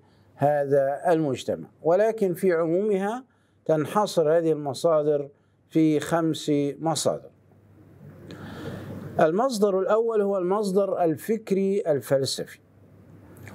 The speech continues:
ويقصد به دين المجتمع، عقيدته، آه، أيديولوجيته وفكره، آه، النظام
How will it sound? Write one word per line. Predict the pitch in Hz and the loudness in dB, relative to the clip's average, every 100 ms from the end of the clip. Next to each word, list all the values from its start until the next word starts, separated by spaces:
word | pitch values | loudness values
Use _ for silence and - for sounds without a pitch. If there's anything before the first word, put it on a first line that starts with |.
| - | 2
ويقصد | 139 180 202 - - 185 165 | 4 6 2 0 2 2 4
به | 190 202 220 240 247 - - - - - - - 131 | 2 4 2 0 -4 -6 -20 -20 -20 -20 -20 -10 2
دين | 151 220 208 | 2 4 2
المجتمع، | 160 147 127 - 147 170 170 - | 0 0 -2 2 2 2 -2 -6
عقيدته، | 156 123 131 - 190 190 175 185 175 180 233 _ _ _ _ _ - | -4 -2 -2 0 2 2 2 2 2 0 -8 _ _ _ _ _ 0
آه، | 143 139 131 131 131 131 135 151 | 2 2 0 -2 -2 0 0 2
أيديولوجيته | 147 139 139 143 143 143 202 202 185 175 | 2 0 0 2 0 0 2 2 2 2
وفكره، | 165 147 135 190 190 185 175 180 180 - _ _ _ _ _ - | 4 4 2 -2 0 2 2 2 -2 -8 _ _ _ _ _ 0
آه، | 135 139 147 147 | 4 4 2 2
النظام | 143 147 180 202 202 180 | 2 2 2 2 0 -2